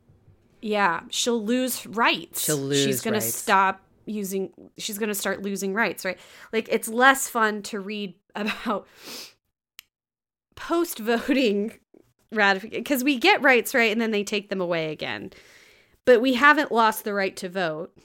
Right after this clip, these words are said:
Speaker 2: Mm-hmm.
Speaker 1: So it feels, like, almost too optimistic to be, like, a, a real critique of anything.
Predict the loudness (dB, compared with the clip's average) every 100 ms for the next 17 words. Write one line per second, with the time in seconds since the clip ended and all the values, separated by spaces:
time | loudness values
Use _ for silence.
0 | _ -2 0 -2 -4 -8 _ _ -6 -2
1 | -2 -2 2 2 2 -2 -2 -2 -2 0
2 | 0 -4 -8 -16 -20 _ _ _ _ 0
3 | 0 2 0 0 -4 -4 -4 -6 -6 -10
4 | -10 -8 -6 -6 -6 -8 -8 -16 _ _
5 | -2 -2 -4 _ _ -8 -6 -8 -14 -16
6 | -4 -4 -4 -8 -10 -8 -8 -6 -6 -6
7 | -8 -8 -6 -6 -8 -12